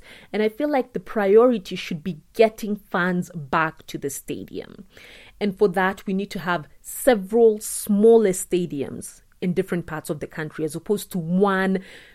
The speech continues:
grandiose one, you know. And, uh, about the pledges that Infantino made, personally, I felt they were a bit vague.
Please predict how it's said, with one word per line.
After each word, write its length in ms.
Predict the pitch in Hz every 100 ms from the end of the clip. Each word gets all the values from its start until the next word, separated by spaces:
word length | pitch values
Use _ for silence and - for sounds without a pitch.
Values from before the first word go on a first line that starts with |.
| 175
grandiose 800 | - 214 190 190 156 170 165 -
one, 300 | - - 170 -
you 160 | 170 160
know. 220 | 147 156 - - - - -
And, 280 | - 254 254
uh, 220 | 254 247 - _ _ - -
about 240 | 254 359
the 80 | 330
pledges 500 | - 262 240 202 202
that 220 | 190 175
Infantino 680 | - 202 190 175 - 180 170
made, 300 | 165 160 160
personally, 640 | - 269 - 285 254 240 - -
I 180 | 220 262
felt 460 | - - 208 196
they 100 | 170
were 340 | 165 160 160 160
a 80 | 160
bit 260 | 139 151 -
vague. 720 | 139 202 262 277 202 175